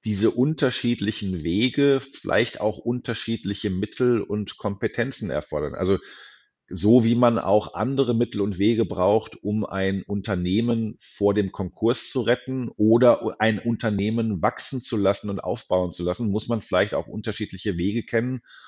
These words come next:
um einmal Menschen eher aus diesem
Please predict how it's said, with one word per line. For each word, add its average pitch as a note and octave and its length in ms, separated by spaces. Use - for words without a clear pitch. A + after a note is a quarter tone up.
um G2+ 180
einmal A2+ 520
Menschen G2+ 600
eher G2+ 440
aus G#2 180
diesem F#2+ 260